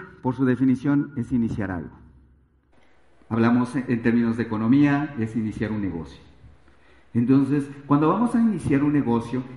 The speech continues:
¿qué tipo de negocio vamos a iniciar? Hoy estamos en el siglo veintiuno y todo mundo habla de este tema. Déjame decirte, eh, en los años setenta, en los años ochenta,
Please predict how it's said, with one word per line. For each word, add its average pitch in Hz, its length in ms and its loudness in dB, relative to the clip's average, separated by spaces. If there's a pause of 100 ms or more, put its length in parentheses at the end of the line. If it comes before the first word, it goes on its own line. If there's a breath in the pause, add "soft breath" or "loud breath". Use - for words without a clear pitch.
¿qué 214 120 0
tipo 196 360 -2
de 165 120 2
negocio 170 580 0 (400)
vamos 127 340 2
a 117 40 -2
iniciar? 98 440 -6 (2250 soft breath)
Hoy 175 160 2
estamos 175 400 -2
en 156 80 2
el 131 80 0
siglo 151 260 -2
veintiuno 156 880 2
y 151 960 -2
todo 180 260 0
mundo 165 280 -2
habla 147 240 0
de 143 60 0
este 143 180 -4
tema. 120 340 -2 (720)
Déjame 123 320 0
decirte, 127 680 -2 (360 loud breath)
eh, 101 680 -4 (300)
en 131 100 0
los 131 140 -2
años 147 200 0
setenta, 135 500 0
en 107 80 -4
los 107 140 -6
años 127 240 -2
ochenta, 117 600 -4